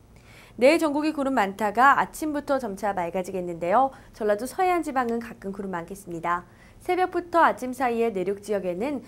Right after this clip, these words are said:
서리가 내리고 얼음이 어는 곳도 많겠습니다.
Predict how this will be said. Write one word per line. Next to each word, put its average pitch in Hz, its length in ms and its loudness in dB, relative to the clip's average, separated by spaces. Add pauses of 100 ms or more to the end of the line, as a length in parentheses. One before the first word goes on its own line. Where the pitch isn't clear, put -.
(160)
서리가 359 440 4
내리고 269 420 2
얼음이 214 420 4
어는 202 240 0
곳도 233 280 -6
많겠습니다. 170 760 -8